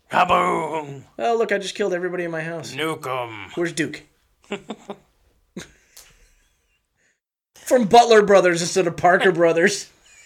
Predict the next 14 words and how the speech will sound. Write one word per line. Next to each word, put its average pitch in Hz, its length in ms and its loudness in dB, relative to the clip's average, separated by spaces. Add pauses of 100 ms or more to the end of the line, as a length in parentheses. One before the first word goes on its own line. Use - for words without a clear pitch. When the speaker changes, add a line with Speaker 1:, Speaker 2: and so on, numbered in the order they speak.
(720)
Speaker 2:
<laughs> - 140 4 (2250)
Oh, 170 540 0
the 135 80 -8
future 151 460 -10
has 131 400 -10
a 98 100 -16
silver 127 460 -8
lining. 101 580 -14 (560)
Speaker 1:
So, 165 380 -8 (200)
I 180 40 -20
mean, 190 200 -4
maybe 226 280 -8
they 202 180 -6
should 180 300 -12